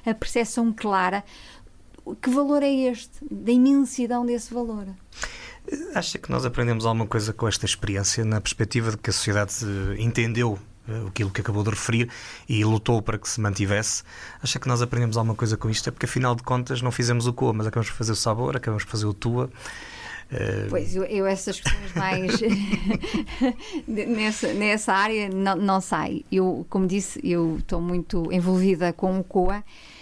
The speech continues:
Speaker 1: e, hum, o, o projeto da Fundação COA Parque, que na verdade é o, a, a, a modelo de gestão que foi, a, a Fundação COA Parque foi criada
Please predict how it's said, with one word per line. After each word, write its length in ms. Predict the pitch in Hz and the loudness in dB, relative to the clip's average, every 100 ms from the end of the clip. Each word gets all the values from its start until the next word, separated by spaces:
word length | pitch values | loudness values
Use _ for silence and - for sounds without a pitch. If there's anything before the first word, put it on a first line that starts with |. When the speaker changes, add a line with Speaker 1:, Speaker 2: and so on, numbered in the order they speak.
| - - - | -20 -20 -6
Speaker 1:
e, 480 | 208 214 196 170 - - 185 175 175 | 2 4 4 2 0 0 2 2 2
hum, 540 | 180 175 175 170 175 - - - - - - | 2 2 2 2 0 -4 -14 -20 -20 -20 -12
o, 200 | - 190 - | -4 -4 -2
o 60 | |
projeto 760 | - 196 185 196 175 - 170 - - | 2 2 2 0 -2 -4 -6 -6 -8
da 260 | 214 196 202 | -2 0 0
Fundação 500 | - 185 160 170 156 | 0 0 0 0 -2
COA 220 | - 165 | -2 -6
Parque, 400 | 165 - - - - | 0 0 0 -6 -14
que 120 | - | -8
na 100 | 180 | -4
verdade 500 | 165 175 170 165 160 151 | -2 -2 0 0 -2 -6
é 320 | - 190 185 170 | -4 0 0 0
o, 140 | 285 - | -4 -8
a, 60 | - - - - 180 | -10 -8 -10 -8 -6
a, 240 | 175 165 175 | -4 -4 -2
a 40 | |
modelo 440 | 180 180 180 175 165 | 0 2 2 0 -2
de 120 | 175 | -4
gestão 560 | - - 175 165 165 165 - | -4 -2 0 2 0 -4 -10
que 140 | 170 | -8
foi, 340 | - - 165 - | -8 -4 -4 0
a, 220 | 175 160 | -2 -2
a 40 | |
Fundação 380 | 175 190 180 175 | -2 -2 0 -2
COA 140 | - 180 | -2 -2
Parque 240 | 170 - | -4 -4
foi 80 | 170 | -6
criada 480 | 175 170 165 160 | -2 0 0 -2